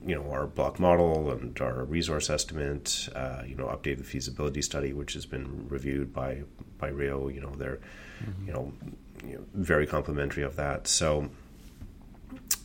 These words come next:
Speaker 1: you know, that's, that's the foundation from which we'll, we'll talk about where we're gonna go.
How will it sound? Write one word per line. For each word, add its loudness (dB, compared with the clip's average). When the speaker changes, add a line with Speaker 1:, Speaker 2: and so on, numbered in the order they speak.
Speaker 1:
you -4
know, -2
that's, 2
that's 4
the -2
foundation 0
from -4
which -4
we'll, -4
we'll -2
talk -4
about -4
where -4
we're -6
gonna -6
go. -8